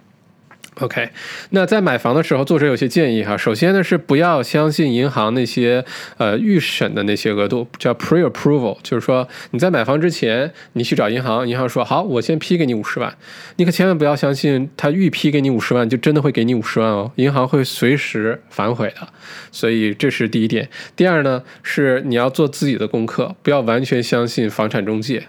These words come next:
啊。这个之前房产中介也出过很多问题，比如说拍卖之前会故意的把房房子的价格报得特别特别低，然后忽悠很多人来参加拍卖，最后能拍个好价钱，这个已经被监管了哈。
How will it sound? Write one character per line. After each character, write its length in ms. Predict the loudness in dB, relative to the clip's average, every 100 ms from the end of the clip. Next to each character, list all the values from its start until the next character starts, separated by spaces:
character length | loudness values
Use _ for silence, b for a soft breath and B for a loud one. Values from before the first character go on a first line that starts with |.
| -14
啊。 160 | -12 -6
这 160 | -2
个 160 | 2 0
之 140 | 0
前 200 | 0 2
房 160 | 2 2
产 120 | 0
中 120 | 0
介 120 | 0 0
也 80 |
出 160 | 0 -2
过 80 | -2
很 100 | 0
多 80 | 0
问 180 | 0
题， 280 | -2 -4 -4 B B B
比 100 | -2
如 140 | 0 0
说 200 | 2 0
拍 220 | 0 0
卖 160 | 2 0
之 140 | -2
前 280 | -2 -2 -2
会 120 | -2
故 180 | -2 -2
意 220 | 0 0
的 200 | 0 -2 B B -6
把 180 | -2 -2
房 180 | -2 -2
房 240 | -2 -2
子 160 | -4 -2
的 100 | -2
价 220 | -2 -2
格 160 | 0 -2
报 260 | 0 0
得 120 | 0
特 240 | -2 0 0
别 100 | 2
特 100 | 0
别 100 | -2
低， 300 | 0 0 -2 -6 B B
然 140 | -2
后 80 | -2
忽 240 | -2 2 2
悠 80 |
很 260 | 2 0 0
多 160 | 2 4
人 140 | 2
来 100 | 0
参 160 | 0 0
加 120 | 0
拍 160 | 0
卖， 200 | 0 0 -2
最 100 | -2
后 80 | 0
能 80 | 0
拍 200 | 2 0
个 80 |
好 120 | 0 -2
价 200 | -2 -2
钱， 180 | -4 -12 -4
这 140 | 0
个 60 | 2
已 100 | 2
经 180 | 0 0
被 120 | 0
监 260 | 0 0 0
管 180 | -2 -4
了 40 |
哈。 240 | -10 -12